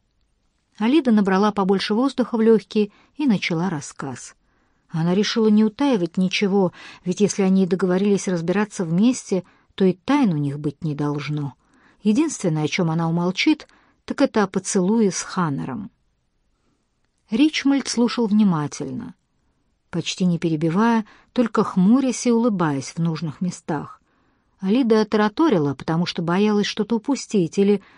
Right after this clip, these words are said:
забыть какую-нибудь важную деталь. «Да ну!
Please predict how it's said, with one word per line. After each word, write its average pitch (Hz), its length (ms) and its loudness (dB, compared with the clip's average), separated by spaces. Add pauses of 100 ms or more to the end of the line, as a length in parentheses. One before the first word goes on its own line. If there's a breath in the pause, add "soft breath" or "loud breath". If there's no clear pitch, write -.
забыть 196 500 2
какую-нибудь 185 640 0
важную 190 460 0
деталь. 165 500 -8 (1080)
«Да 156 260 0
ну! 196 400 4